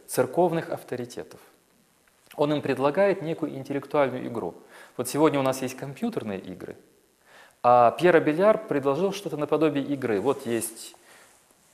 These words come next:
Василий Великий, Григорий Богослов, вот есть Августин. Но присмотритесь, видите, у них есть внешние противоречия. Попытайтесь увидеть за противоречиями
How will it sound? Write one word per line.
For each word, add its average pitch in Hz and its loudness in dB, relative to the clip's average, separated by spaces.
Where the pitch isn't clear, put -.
Василий 135 -2
Великий, 127 -2
Григорий 123 -2
Богослов, 120 2
вот 110 -6
есть 123 -6
Августин. 117 -4
Но 139 0
присмотритесь, 170 0
видите, 170 0
у 147 -2
них 156 -4
есть 151 0
внешние 143 -4
противоречия. 131 -6
Попытайтесь 170 2
увидеть 139 0
за 113 -2
противоречиями 120 -4